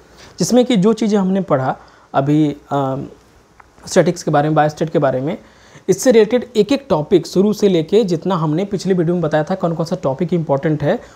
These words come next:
वो A to Z टॉपिक एक एक करके समझाया गया है और उससे रिलेटेड जो क्वेश्चंस हैं उसको सॉल्व किए गए हैं। और इसके बाद भी जो आने वाला क्वेश्चंस है, जो सजेस्टेड क्वेश्चंस हैं,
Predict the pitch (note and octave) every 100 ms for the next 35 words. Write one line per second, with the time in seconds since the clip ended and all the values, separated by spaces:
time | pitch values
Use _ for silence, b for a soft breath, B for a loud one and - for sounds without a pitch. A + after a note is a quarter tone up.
0 | B - - - D4 A#3+ F3 G#3 G#3 -
1 | F3+ A3 - D#3 G#3 G3+ E3 F#3 - C#3+
2 | C#3 C#3 D#3 D#3+ E3 - B B - D#3+
3 | E3 G#3+ F#3+ E3 F3+ F3+ F3+ D#3 - E3+
4 | F3+ F#3+ - G#3 - C3+ C3+ C3+ B2+ C3
5 | D3 C4 b b b - D#3+ F3+ F3+ -
6 | F3+ D#3+ E3+ F#3+ F3+ B3 C4 D#3 F3 F3+
7 | - B B B B B - F3 A#3 B3
8 | G#3+ G#3 G#3 F#3+ G3+ F3+ - F3 D#3+ F3
9 | F3+ D#3+ G3 - B3+ - E3+ - E3+ D3+
10 | D#3